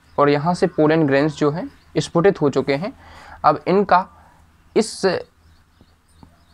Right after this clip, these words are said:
इस्ट-, यहाँ पर यानी कि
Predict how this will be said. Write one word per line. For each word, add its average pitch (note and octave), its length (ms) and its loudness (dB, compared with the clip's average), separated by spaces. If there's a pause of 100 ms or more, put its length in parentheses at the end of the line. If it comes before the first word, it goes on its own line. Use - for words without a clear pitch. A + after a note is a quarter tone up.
(520)
इस्ट-, - 280 -6
यहाँ D3+ 640 0
पर C#3 180 0
यानी C#3 220 2
कि D3+ 300 2